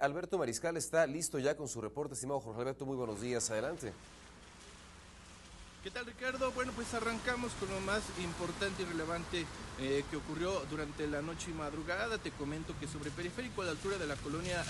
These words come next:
Speaker 2: La Llave, esto es el municipio de Tonalá, un hombre a bordo de un tráiler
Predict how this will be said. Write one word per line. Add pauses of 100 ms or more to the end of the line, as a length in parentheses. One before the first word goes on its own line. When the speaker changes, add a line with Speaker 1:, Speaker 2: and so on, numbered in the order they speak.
Speaker 2:
La
Llave,
esto
es
el
municipio
de
Tonalá, (500)
un
hombre
a
bordo
de
un
tráiler